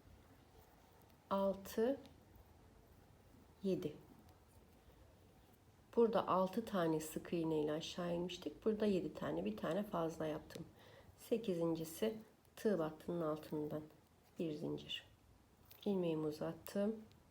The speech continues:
Yine bir örümcek yaptım. Şundan iki tane daha yapacağım arkadaşlar. Bir, iki, üç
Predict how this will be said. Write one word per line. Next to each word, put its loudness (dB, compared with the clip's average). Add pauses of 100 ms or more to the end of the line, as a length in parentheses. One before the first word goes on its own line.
(600)
Yine 2
bir 0
örümcek -2
yaptım. -4 (1300)
Şundan 0
iki -4
tane 0
daha -2
yapacağım -6
arkadaşlar. -6 (1800)
Bir, -4
iki, -6 (1080)
üç -6